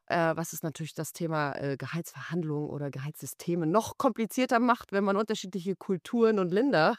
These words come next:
<laughs> dazwischen hat, kann man sich vielleicht vorstellen. Genau, und dazu wollen wir uns heute gerne mal ein bisschen austauschen.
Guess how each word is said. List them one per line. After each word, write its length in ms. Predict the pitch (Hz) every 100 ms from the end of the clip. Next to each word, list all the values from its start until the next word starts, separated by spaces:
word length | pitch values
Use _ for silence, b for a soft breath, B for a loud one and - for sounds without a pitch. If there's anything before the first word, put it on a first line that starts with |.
| -
<laughs> 260 | 196 143 B B -
dazwischen 440 | 202 - 196 185
hat, 160 | 196 -
kann 120 | 180
man 80 | 175
sich 120 | 165
vielleicht 200 | 151 143
vorstellen. 320 | 156 151 220 - _ _ _ _
Genau, 220 | 415 403 -
und 160 | 180
dazu 380 | 202 - 254 226
wollen 160 | 170 202
wir 80 |
uns 120 | 254 -
heute 220 | 160 226
gerne 160 | 196
mal 120 | 247 269
ein 40 |
bisschen 180 | 302 -
austauschen. 440 | 117 104 - -